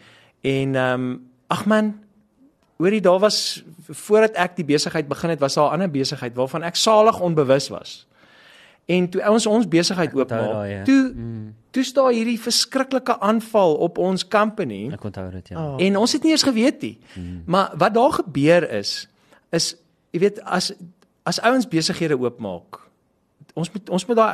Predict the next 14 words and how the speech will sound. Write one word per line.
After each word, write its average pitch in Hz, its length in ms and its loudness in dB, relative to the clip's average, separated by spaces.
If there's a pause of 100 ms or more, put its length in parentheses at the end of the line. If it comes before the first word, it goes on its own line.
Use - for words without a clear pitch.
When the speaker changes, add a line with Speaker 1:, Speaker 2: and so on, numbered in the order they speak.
Speaker 1:
ouens, 214 220 0
jy 170 180 -2
hoef 190 120 2
hom 277 120 2
nie 311 80 0
te 226 80 -2
support 180 540 2
of 147 100 -4
enigiets 143 440 -4
nie, 226 80 -4
maar 254 120 -2
moenie 226 300 4
die 320 180 4
ou 123 360 0